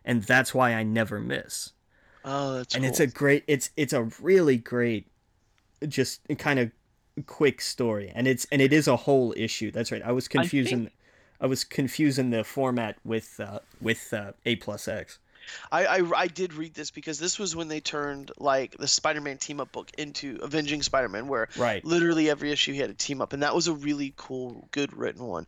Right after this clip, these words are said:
Speaker 1: Yeah.
Speaker 2: Uh,
Speaker 1: That whole, like, that whole, and it only ran for a hand, for, like, a dozen or so issues.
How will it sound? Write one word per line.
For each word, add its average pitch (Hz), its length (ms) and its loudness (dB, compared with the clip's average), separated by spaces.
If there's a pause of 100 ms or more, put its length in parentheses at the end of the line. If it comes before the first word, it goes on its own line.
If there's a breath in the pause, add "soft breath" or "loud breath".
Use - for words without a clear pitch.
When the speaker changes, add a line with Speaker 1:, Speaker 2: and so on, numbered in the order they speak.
Speaker 1:
Yeah. 110 320 0
Speaker 2:
Uh, 127 300 4 (360)
Speaker 1:
That 160 200 0
whole, 247 480 6
like, 147 280 2
that 190 180 0
whole, 196 500 2
and 151 140 2
it 165 100 4
only 285 220 4
ran 180 240 2
for 135 160 2
a 117 40 4
hand, 135 200 -2
for, 127 260 0 (140)
like, 135 240 2
a - 40 0
dozen 123 400 2
or 120 80 0
so 113 240 -2
issues. - 480 -8